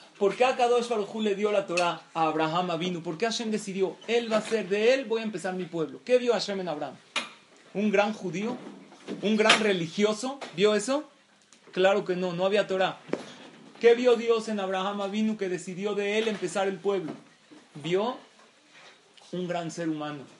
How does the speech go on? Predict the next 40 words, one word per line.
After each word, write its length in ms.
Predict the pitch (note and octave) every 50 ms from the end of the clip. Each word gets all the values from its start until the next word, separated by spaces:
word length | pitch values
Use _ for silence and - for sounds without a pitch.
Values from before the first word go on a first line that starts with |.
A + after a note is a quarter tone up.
| _ _ _ - _ _ _ _ - - - - - - - - - - - - - - - -
Antes 520 | E3+ F#3+ G#3+ A3+ A3+ G#3+ A3+ A3 G3+ F3
de 80 | F#3 F3
ser 260 | - - G3+ G3+ G3+
un 160 | G#3 - F#3
gran 560 | F3+ G3 G3+ G#3+ G#3+ G#3+ G#3+ G#3+ - - - F#3+
religioso, 800 | F#3+ F#3 F3+ F3+ F#3 G3 F#3 G3+ G#3+ G#3+ G#3+ G#3+ - A3 G#3+
tienes 260 | - G#3 G3+ G3+ G3
que 140 | - F#3 F#3+
ser 200 | F#3 - G3+ G3
un 140 | G3+ G3 F#3+
gran 260 | F#3 F#3+ F#3+ F#3+ F#3+
ser 180 | - F#3+ F#3+ F#3
humano. 380 | F3+ F3 E3+ E3+ E3+ E3 D3 - - - - - - - - - - - - - - - - _ _ - - - - -
Primero 420 | E3 D#3+ E3 F3+ F#3+ G#3 G#3+ G3
tienes 240 | G3+ G#3 G#3 G#3 G3+
que 120 | - F#3+
comenzar 640 | - F3+ F3 E3+ E3 E3 E3 - - G3+ G#3 G#3+ G#3 G3+
con 180 | F#3+ F#3+ F3+
la 140 | E3+ E3 -
parte 400 | - F#3 G3 G3+ G3 - G3 F#3
de 80 | F3 E3
Ben 180 | D#3 E3 D#3+
Adam 300 | D#3+ E3 E3+ F#3 G3 G3
la 80 | F#3+ F3
Javeró, 480 | - - F3 D#3 D#3 D#3+ E3+ F3+ D#3 - - - - _ _ _ _ - - - -
que 80 | E3+
eso 160 | F3+ F3 G#3
es 120 | G3+ F3+ E3+
la 120 | F3+ E3+
base 340 | E3 F3+ F#3+ G3 G3 - G3
de 120 | F#3 F3
la 120 | E3 D#3+ D#3
Torah. 220 | D#3+ D#3+ D#3+ D3+ C#3+ - - - - - - _ - - - - - - -
Por 140 | D3 D3+ F3
eso 180 | F#3+ F#3+ G3+
dice 220 | G3 G3 F3+ E3 G3+
el 60 | F#3+
pasuk, 340 | E3+ E3+ D3 - - G3+ F3 E3
"Be'anshe 680 | D#3+ F#3 F#3 F3 E3+ F3+ F3+ - - A3 A3 A3 G#3+ -
kodesh 640 | - G#3 G#3 G#3 G#3 A3 A#3 A#3 A3 - - -